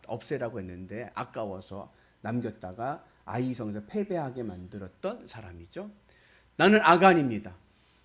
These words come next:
하면서 자기 이야기를 하는 거예요. 그때 예배당에 육백 명 이상의 교인들이 모여 있을 때 이야기하는 겁니다. 일 년 전에,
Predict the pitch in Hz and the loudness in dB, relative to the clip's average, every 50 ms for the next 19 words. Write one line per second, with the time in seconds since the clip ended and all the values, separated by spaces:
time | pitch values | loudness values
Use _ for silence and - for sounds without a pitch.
0 | _ _ _ _ - - 143 147 147 139 135 131 - - 117 127 120 131 135 120 | _ _ _ _ -16 -10 -6 -4 -4 -2 -4 -4 -6 -4 -6 -6 -4 -4 -6 -4
1 | 107 104 101 95 90 98 92 107 117 117 110 98 85 85 85 82 - _ _ _ | -4 -4 -4 -6 -6 -10 -10 -10 -8 -8 -8 -8 -10 -12 -16 -18 -20 _ _ _
2 | _ _ _ _ _ - - 185 208 - - 185 185 180 170 143 135 139 139 143 | _ _ _ _ _ -6 -6 -6 -4 2 4 4 6 6 4 2 0 -2 0 0
3 | 147 131 135 120 131 156 135 104 107 117 165 190 202 - - 226 208 202 196 190 | 0 0 0 -2 -2 -4 -6 -6 -6 -6 -6 -6 -6 -8 -6 -4 -2 -2 -2 -2
4 | 185 185 175 151 135 135 - 139 117 120 123 143 156 151 - 135 131 131 123 117 | -2 -2 -2 -2 -4 -4 -6 -6 -6 -6 -6 -8 -10 -10 -6 -4 -4 -2 -4 -4
5 | 120 123 110 101 117 131 135 127 117 110 - - 104 104 - 135 127 113 110 104 | -6 -8 -8 -6 -4 -2 -2 -2 -2 -4 -8 -10 -12 -12 -10 -10 -10 -8 -8 -10
6 | 95 90 - 90 90 92 101 90 110 123 127 _ _ _ _ _ _ _ _ _ | -10 -10 -12 -16 -18 -18 -20 -20 -20 -20 -20 _ _ _ _ _ _ _ _ _
7 | _ _ _ _ _ _ _ _ _ _ _ _ _ _ _ _ _ _ _ _ | _ _ _ _ _ _ _ _ _ _ _ _ _ _ _ _ _ _ _ _
8 | _ _ _ _ _ _ _ _ _ _ _ - 196 254 269 254 220 208 196 160 | _ _ _ _ _ _ _ _ _ _ _ 0 2 4 6 8 8 8 6 4
9 | 143 110 98 90 87 | 0 -4 -4 -8 -12